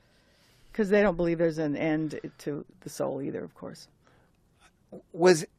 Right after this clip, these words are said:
Speaker 2: I never exactly understood the source of the philosophy. A lot of it had to do with the tremendous belief in, in positive thinking.
Speaker 1: Yes, exactly.
Speaker 2: And that was, that was a huge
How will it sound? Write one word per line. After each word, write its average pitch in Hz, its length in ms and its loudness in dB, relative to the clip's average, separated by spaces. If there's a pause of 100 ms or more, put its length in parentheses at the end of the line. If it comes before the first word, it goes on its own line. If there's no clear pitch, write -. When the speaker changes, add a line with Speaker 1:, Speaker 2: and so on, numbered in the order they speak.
(140)
Speaker 2:
I 165 140 8
never 262 340 6
exactly 170 480 4
understood 135 680 2
the 113 120 0
source - 720 4
of 110 120 -2
the 104 80 -6
philosophy. 113 760 4
A 104 80 0
lot 151 320 6
of 165 120 0
it 143 100 4
had 131 300 2
to 117 120 -2
do 101 280 0
with 98 200 -2
the 104 120 -4
tremendous 120 580 2
belief 98 520 -4
in, 92 320 -6
in 92 180 -8
positive 117 680 2
thinking. 92 520 -6
Speaker 1:
Yes, - 320 2
exactly. 277 420 0
Speaker 2:
And 110 240 2
that 123 200 8
was, 113 260 0
that 120 220 0
was 107 120 -2
a 113 60 0
huge 120 580 4